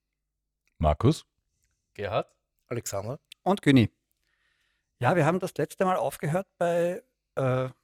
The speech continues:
Speaker 4: K V und sind dann über ganz, ganz viele Ecken und Enden plötzlich da gewesen.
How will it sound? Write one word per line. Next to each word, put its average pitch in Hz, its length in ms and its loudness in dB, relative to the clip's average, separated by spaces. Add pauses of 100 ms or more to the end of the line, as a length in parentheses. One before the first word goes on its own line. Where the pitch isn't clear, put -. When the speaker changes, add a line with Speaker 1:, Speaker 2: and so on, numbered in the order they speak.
Speaker 4:
K - 180 -6
V 147 380 2
und 156 260 2
sind 139 220 0
dann 147 180 2
über 135 240 -4
ganz, 131 280 -8
ganz 147 200 -2
viele 139 240 -4
Ecken - 260 -6
und 135 160 -2
Enden 131 320 -4
plötzlich - 380 -4
da 127 160 -12
gewesen. 147 560 -4